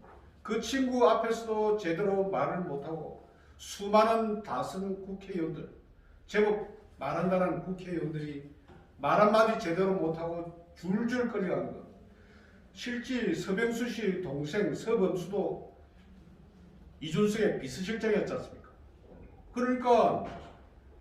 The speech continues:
대표, 대표 눈에 어긋나면 공천을 못 받을 수 있다. 불이익을 받을 수 있다. 이런 걱정 때문에 하고 싶은 말 못하고 없고 그냥 있는 겁니다.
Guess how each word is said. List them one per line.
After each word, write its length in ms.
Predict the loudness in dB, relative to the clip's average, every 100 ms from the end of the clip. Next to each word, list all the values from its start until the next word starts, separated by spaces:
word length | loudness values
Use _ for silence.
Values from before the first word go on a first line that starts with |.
| -20 -20 -18 0
대표, 680 | 4 4 6 2 2 -2 -2
대표 320 | -2 0 0
눈에 380 | 0 2 2 2
어긋나면 680 | 0 -4 -2 0 -2 -6 -10 -16 -16
공천을 440 | -8 -6 -2 -2 -2
못 200 | -4 -2
받을 220 | 0 0
수 160 | -2 -6
있다. 420 | -10 -12 -12 -16 -20 -16 -4
불이익을 480 | 0 2 4 2 2
받을 240 | 0 -2
수 140 | -4
있다. 340 | -8 -8 -10 -10 -10 -12 -12 -18 -20 -10
이런 320 | 0 2 2
걱정 460 | 2 0 2 0 0
때문에 500 | 2 2 2 0 -4 -10 -18 -16
하고 240 | -6 -4 -4
싶은 380 | -6 -6 -2 0
말 380 | 4 4 2
못하고 640 | -4 -10 -10 -8 -8 -10 -16
없고 440 | -12 -10 -10 -10 -8
그냥 260 | -6 -6
있는 140 | -4 -4
겁니다. 280 | -4 -6